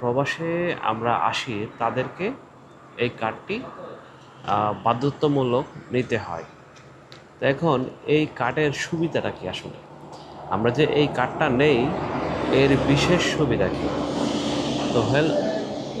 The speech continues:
আজ আমরা বিএমইটি ইমিগ্রেশন ক্লিয়ারেন্স কার্ডের মূল সুবিধা এবং প্রবাসীদের জন্য উপকারিতা কি, এই বিষয়টা আজকে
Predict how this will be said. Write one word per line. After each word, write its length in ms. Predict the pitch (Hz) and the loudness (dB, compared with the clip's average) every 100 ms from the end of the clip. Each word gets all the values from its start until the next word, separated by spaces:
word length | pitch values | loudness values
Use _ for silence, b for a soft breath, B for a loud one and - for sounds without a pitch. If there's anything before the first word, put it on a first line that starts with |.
| - - | -6 0
আজ 400 | 98 120 143 - - - | 4 4 4 2 0 4
আমরা 600 | 131 143 147 131 151 180 - - 131 | 4 6 6 4 4 0 -2 -4 0
বিএমইটি 580 | 139 156 175 175 185 - - 123 | 2 4 4 2 0 -2 -4 0
ইমিগ্রেশন 600 | 135 131 135 - 147 147 | 2 2 2 0 0 -2
ক্লিয়ারেন্স 840 | 143 - 135 143 135 143 139 - - - | -4 0 2 4 4 0 -2 -8 -14 -2
কার্ডের 340 | 123 127 127 110 - - - | 0 2 0 -2 -10 -14 -2
মূল 320 | 135 151 135 | 4 6 6
সুবিধা 640 | 135 - 160 165 147 170 - - - | 0 -2 0 2 2 -2 -4 -14 -2
এবং 540 | 104 104 107 104 107 - - | -2 0 -2 -2 -6 -8 -2
প্রবাসীদের 560 | 143 147 165 151 165 151 | 2 4 2 2 0 0
জন্য 320 | 151 139 139 | 0 0 0
উপকারিতা 580 | - - 156 139 131 120 | -2 -2 0 2 2 0
কি, 320 | - 123 127 - - - - - - | -2 -4 -6 -8 -14 -14 -14 -16 -4
এই 180 | 151 160 | 2 4
বিষয়টা 480 | 147 151 156 156 139 | 4 0 0 -2 -2
আজকে 360 | 120 - 135 | -4 -4 -6